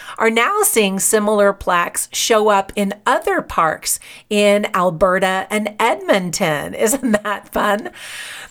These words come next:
Now, while I'm not condoning tampering with public property, I do love that the city officials in Canada recognize the importance of allowing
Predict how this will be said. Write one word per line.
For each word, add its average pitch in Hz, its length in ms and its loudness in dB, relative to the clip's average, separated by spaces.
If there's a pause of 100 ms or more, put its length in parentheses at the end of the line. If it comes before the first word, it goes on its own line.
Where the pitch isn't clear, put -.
(100)
Now, 240 240 4
while 254 240 4
I'm 254 140 -4
not 277 240 2
condoning 220 640 2
tampering 202 680 2
with 180 180 0
public 190 460 0
property, 190 640 0
I 233 140 2
do 269 380 0
love 196 340 2
that 180 160 0
the 190 80 -4
city 208 340 0
officials 190 680 0
in 180 120 -6
Canada 190 640 0
recognize 208 960 -2 (300)
the 240 100 0
importance 262 760 0
of 196 180 -2
allowing 190 600 0